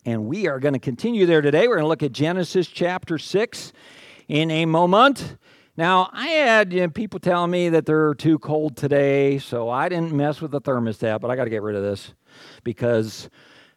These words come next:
passing out would go viral, but, uh, other than that, <laughs> wouldn't be a good thing. So, uh, so we gotta, we gotta lose that there. So Genesis chapter six is where we are going to look. I'm calling it the first catastrophe. Not really accurate, probably. The first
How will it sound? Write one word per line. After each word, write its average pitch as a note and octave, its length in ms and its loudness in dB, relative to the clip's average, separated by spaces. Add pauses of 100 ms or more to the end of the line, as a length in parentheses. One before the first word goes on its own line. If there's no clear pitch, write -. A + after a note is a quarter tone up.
(120)
passing F3+ 480 0
out B2+ 320 -2
would B2+ 160 -2
go C#3+ 160 4
viral, A#2+ 440 2
but, A#2+ 280 -2
uh, C3 40 4
other B2 720 2
than D#3+ 180 4
that, D3 260 4 (360)
<laughs> - 320 -20
wouldn't F#3+ 300 6
be F3+ 120 8
a E3+ 60 6
good D#3+ 200 4
thing. A#2+ 280 4
So, C3 380 4
uh, C3 260 4
so C3 140 -4
we D#3 120 -2
gotta, D3+ 260 4
we E3 120 -2
gotta E3+ 200 4
lose D#3+ 240 2
that C#3 200 4
there. B2 200 2
So F#3 200 4
Genesis C#4+ 540 2
chapter B3 480 0
six F#3+ 320 0
is D3+ 100 -4
where D#3+ 220 -2
we F3 100 0
are F3+ 60 0
going D#3 320 -2
to B3+ 80 4
look. D3 380 2 (340)
I'm E3 140 -4
calling D#4 500 0
it G#3+ 180 4
the F3 120 0
first A3 420 0
catastrophe. F3 960 -4
Not A#3+ 400 -6
really E3 480 2
accurate, C3+ 460 -2
probably. A#2 380 -4
The A2 100 -2
first G#3+ 400 -2